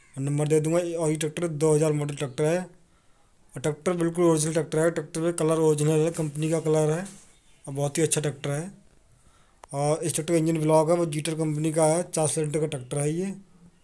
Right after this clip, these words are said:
और इस ट्रैक्टर में कहीं से आप देख सकते हैं, कहीं से लीकेज वगैरह नहीं है, कहीं से मोबिलिया नहीं टपक रहा है। ट्रैक्टर पे कंपनी का कलर है, जो भी है ट्रैक्टर पे कलर कंपनी का है,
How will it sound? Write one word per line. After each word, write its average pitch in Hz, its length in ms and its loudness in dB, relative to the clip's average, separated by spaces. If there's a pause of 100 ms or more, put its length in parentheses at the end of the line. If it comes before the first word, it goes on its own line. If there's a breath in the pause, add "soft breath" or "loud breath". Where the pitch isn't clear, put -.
(360)
और 147 280 -2
इस 170 140 -4
ट्रैक्टर 151 200 -2
में 170 120 -4
कहीं 156 220 0
से 156 140 -4
आप 160 100 -2
देख 151 80 -8
सकते 147 240 -8
हैं, 170 80 -4
कहीं 160 160 0
से 180 220 -2 (680 soft breath)
लीकेज 156 380 -2
वगैरह 160 220 2
नहीं 156 220 0
है, 175 100 0
कहीं 156 220 2
से 170 140 0
मोबिलिया 160 340 0
नहीं 156 360 0
टपक 151 320 -6
रहा 147 340 0
है। 160 160 -2 (2000 loud breath)
ट्रैक्टर 151 260 -4
पे 170 140 -2
कंपनी 160 360 0
का 170 100 6
कलर 160 180 2
है, 160 60 4
जो 156 180 2
भी 160 140 2
है 165 160 4
ट्रैक्टर 160 320 -8
पे 170 80 2
कलर 165 240 0
कंपनी 156 400 -2
का 156 120 4
है, 160 260 -2